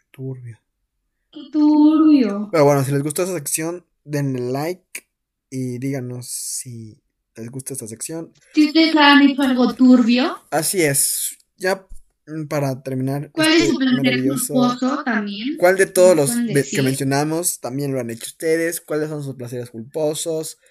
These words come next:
Speaker 1: Y cuéntanos alguna historia turbia por nuestras redes sociales, que es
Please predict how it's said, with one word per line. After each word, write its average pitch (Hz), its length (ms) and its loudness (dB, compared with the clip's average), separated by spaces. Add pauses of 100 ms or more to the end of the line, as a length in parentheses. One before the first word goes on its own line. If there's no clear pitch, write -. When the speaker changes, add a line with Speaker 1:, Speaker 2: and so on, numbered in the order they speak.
(260)
Speaker 1:
Y 170 420 -6 (120)
cuéntanos 156 560 -8
alguna 143 280 -8
historia 135 320 -6
turbia 165 520 -6
por 160 140 -6
nuestras 147 260 -8
redes 131 200 -2
sociales, 165 580 -6 (300)
que 139 500 -2
es - 280 -8